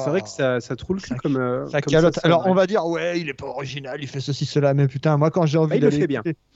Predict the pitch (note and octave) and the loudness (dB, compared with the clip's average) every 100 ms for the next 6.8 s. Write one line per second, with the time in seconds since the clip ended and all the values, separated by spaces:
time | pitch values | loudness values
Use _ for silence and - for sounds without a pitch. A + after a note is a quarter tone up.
0 | - - D#3+ D#3+ G3+ G3 F#3 F3 F#3+ A3+ | -18 -4 0 4 4 2 -2 -4 -6 -6
1 | C#3 A#2+ A#2+ B2+ B2+ C#3+ D3 C#3 G#3 A#3+ | -10 -10 -12 -12 -12 -12 -10 -10 -12 -14
2 | - G#3 D#3+ - F3+ F#3 A#2+ _ - - | -10 -10 -8 -6 -6 -6 -10 _ -20 -2
3 | F3 E3 G#3 A3+ G#3+ F3+ F#3+ - F3+ G3+ | 0 2 2 2 2 -2 -2 0 0 2
4 | F#3 D#3 - D3 D3+ E3+ E3+ D#3 D#3+ D3+ | 0 -2 -4 -4 -2 -2 -2 -2 -2 -4
5 | D#3+ D#3 D3 D3+ E3 G3 F#3 D#3 D3+ - | -6 -8 -10 -14 -10 -10 -10 -8 -8 -4
6 | D3+ D3 D3 D3+ D3+ F3 A#3+ B3+ | -4 -2 -4 0 2 2 2 -4